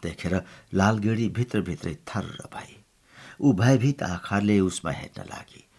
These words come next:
सोभितेका अनुहारका प्रत्येक मांसकण एकदम विभत्स रूपमा फरफराइरहेका थिए। उसको सम्पूर्ण व्यक्तित्व विकृत भएको थियो। उसको यस्तो रूप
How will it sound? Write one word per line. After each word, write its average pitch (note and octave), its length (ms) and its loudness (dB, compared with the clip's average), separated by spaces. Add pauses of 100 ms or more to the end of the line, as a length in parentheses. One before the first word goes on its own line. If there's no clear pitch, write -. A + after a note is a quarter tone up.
(220)
सोभितेका D#2+ 600 -6
अनुहारका D#2 520 -4
प्रत्येक - 580 -4 (140)
मांसकण - 800 -6 (360)
एकदम D3+ 460 0 (140)
विभत्स C3+ 480 0
रूपमा F#2 420 -2 (280)
फरफराइरहेका - 920 -8
थिए। - 400 -20 (480)
उसको - 220 -2
सम्पूर्ण C#3 540 0
व्यक्तित्व - 580 -6 (100)
विकृत - 480 -2
भएको - 300 -18
थियो। - 320 -20 (340)
उसको - 280 2
यस्तो D3 280 2
रूप G#2 320 2